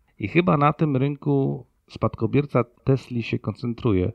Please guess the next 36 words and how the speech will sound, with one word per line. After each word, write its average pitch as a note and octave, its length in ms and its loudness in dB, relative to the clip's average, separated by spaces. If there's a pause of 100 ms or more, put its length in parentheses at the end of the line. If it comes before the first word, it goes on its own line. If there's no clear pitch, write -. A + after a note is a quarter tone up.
(120)
bo A#2 360 4
o G#2+ 140 2
ile C3+ 340 0
stare - 480 0
Tesle G2+ 500 -4
brzmiały G2 360 -2
dobrze, F#2+ 480 0 (400)
to G#2+ 120 2
nowe D3 560 4 (220)
J A#2 220 6
J B2+ 400 4
już A#2 360 2
nie A2 220 0
zachwycają. C#2 880 -4 (520)
Tak A3 160 2
czy G3+ 120 2
siak, F#3 300 4 (220)
najlepiej E3 480 2
przetestować C3+ 720 0
dwóch A#2+ 420 -2
lub G#2 280 -4
trzech B2+ 280 -4
dostawców G2 800 -6
i A2+ 80 -2
wybrać A#2+ 340 0
pasujące A#2 560 -4
nam G2+ 160 -2
brzmienie. F#2 440 -6 (220)
Jeden C#3 380 4
typ - 300 0
lampy A#2+ 380 0
może A#2 240 -4
się A2+ 220 -4
różnić A#2 520 -6
w - 40 -20
brzmieniu G#2 600 -2